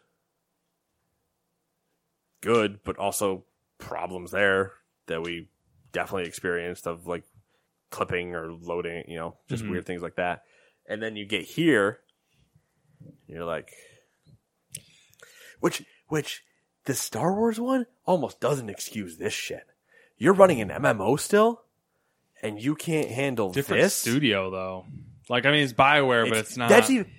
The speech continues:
Speaker 1: but that, right. But s-, Respawn and BioWare are two different things, and,
Speaker 2: True.
Speaker 1: which is literally a worse argument that BioWare can't communicate within itself before going to E A and going, like, "Can we talk to Respawn or somebody?"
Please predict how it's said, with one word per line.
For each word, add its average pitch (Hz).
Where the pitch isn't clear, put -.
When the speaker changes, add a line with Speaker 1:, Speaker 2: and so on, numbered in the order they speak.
Speaker 1:
but -
that, 143
right. 98
But -
s-, -
Respawn 104
and 98
BioWare 92
are 101
two -
different 95
things, 85
and, 113
Speaker 2:
True. 107
Speaker 1:
which 98
is 104
literally 156
a 123
worse 120
argument 104
that 98
BioWare 123
can't -
communicate 110
within 98
itself -
before 131
going 98
to -
E 101
A 95
and 90
going, 92
like, 90
"Can 95
we 92
talk 92
to 87
Respawn 90
or 80
somebody?" 78